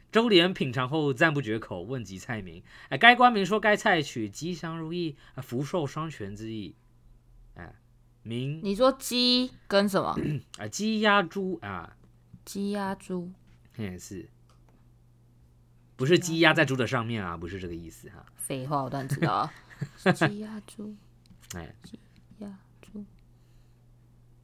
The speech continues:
Speaker 2: 完蛋了，这是什么啊？
Speaker 1: 哎，来，关键字哈，该官员说该菜取名哈，它的取意来自于吉祥如意、福寿双全之意，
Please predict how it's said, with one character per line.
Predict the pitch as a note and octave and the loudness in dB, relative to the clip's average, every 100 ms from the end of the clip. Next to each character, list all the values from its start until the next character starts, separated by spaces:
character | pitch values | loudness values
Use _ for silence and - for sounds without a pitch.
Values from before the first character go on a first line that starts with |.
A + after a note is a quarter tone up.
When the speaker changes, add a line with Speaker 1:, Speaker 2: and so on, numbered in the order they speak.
| - | -12
Speaker 2:
完 | D3+ | -6
蛋 | D#3+ B3 E3 | -2 0 0
了， | C#3+ - _ _ | -4 -10 _ _
这 | - D4 | -8 -2
是 | |
什 | - | 6
么 | A3 A#3+ D#3+ F3 | 6 6 6 8
啊？ | F3 C#3 - - - | 8 6 -2 -14 -2
Speaker 1:
哎， | A#2+ A#2 | 0 4
来， | B2+ D3 | 6 6
关 | A#2+ - F3 | 6 8 10
键 | F3+ F#3+ D3+ | 12 8 8
字 | D3 | 4
哈， | C3 B2 G#2 | 6 6 8
该 | G#3 | 10
官 | A3+ A3 A3 | 10 8 8
员 | D#3 | 4
说 | D3+ F3 | 4 4
该 | E3+ E3+ | 8 8
菜 | E3 F#3 C#3 | 10 8 8
取 | A#2 - - G#2+ | 4 -4 -2 -2
名 | F#2+ F#2+ G#2+ | -2 -4 -2
哈， | B2+ A#2 - - - | -2 -2 -6 -20 -10
它 | - C#3+ | 2 4
的 | C3 | 4
取 | - G2+ | 2 -2
意 | A#2+ C#3+ | 0 2
来 | G#2 G#2 | 4 4
自 | A#2+ A#2 | 0 -4
于 | G#2 | -4
吉 | G2 C3 F#3 G3 | -4 -2 0 0
祥 | - D3 D#3+ | 0 -2 -2
如 | D3+ C3 | -2 -2
意、 | D3+ A#2 - - - | -2 -4 -6 -18 -20
福 | - - G2+ A2 | -20 -14 -8 -4
寿 | C#3 F#3 A2 | 2 4 4
双 | G2 B2+ B2 | 0 -2 -4
全 | - D#2+ E2 | -8 -12 -14
之 | E2 E2+ | -12 -12
意， | D#2+ | -12